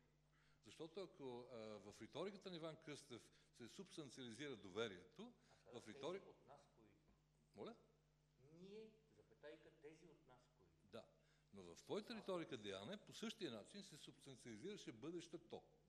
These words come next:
Speaker 1: Никъде не се говореше за множество, за мно-, множества бъдеща, е, не може да се каже даже, за мно-, много варианти на бъдещето и, е, там се, е, предпоставяше, че има някакво ние, което се обръща към бъдещето.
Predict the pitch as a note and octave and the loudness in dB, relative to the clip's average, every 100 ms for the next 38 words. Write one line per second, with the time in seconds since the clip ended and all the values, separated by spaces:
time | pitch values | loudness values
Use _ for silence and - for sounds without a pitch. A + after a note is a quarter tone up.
0 | - - - - - - D3+ F3 D#3+ - | -20 -20 -20 -20 -12 -4 -2 -2 -2 2
1 | D#3+ B2+ D#3+ E3+ C#3+ D3+ D#3 A#2+ - A#2 | 4 4 4 2 -2 2 2 2 -2 -6
2 | - - - B2 A#2+ C3+ - A#2 D#3+ C3 | -8 -18 -6 -2 0 0 0 4 6 6
3 | - B2 A2+ F#2+ B2+ F#2+ - - F#3 - | 0 0 0 6 4 4 -2 -2 -4 -4
4 | - A2+ C3+ B2+ G#2+ A#2 B2 - A2+ C#3 | -14 -8 -4 -4 -2 -2 -2 -4 0 0
5 | - - F2 - - - - - - - | 0 -6 -12 -12 -16 -18 -20 -16 -14 -14
6 | - G#2+ A#2 C3+ B2+ A#2+ D#3+ D#3 B2+ B2 | -10 -4 0 0 0 2 4 4 6 6
7 | D3 C#3 A2+ F#2 F#2+ E2+ - A#2+ A3 B3 | 6 4 -2 0 -2 -2 -6 -6 -4 -4
8 | - - - C#3 D#3+ D#3 B2 - F#3 G#3 | -6 -16 -2 2 4 4 2 6 4 4
9 | - E3+ D#3+ B2+ A#2+ A2+ F3+ F3+ E3 - | 0 0 0 2 2 4 0 0 -2 2
10 | D#3 D#3 D3+ - D#3+ D3 D#3+ - - C3 | 2 2 0 -2 0 2 2 0 -4 -2
11 | C3+ D#3+ A#2+ - B2 - A2 B2+ B2+ A2+ | 2 4 4 2 -4 -2 0 0 0 -4
12 | C3 A2 A2+ A2 - A#2 - | -4 0 0 -2 -6 -10 -12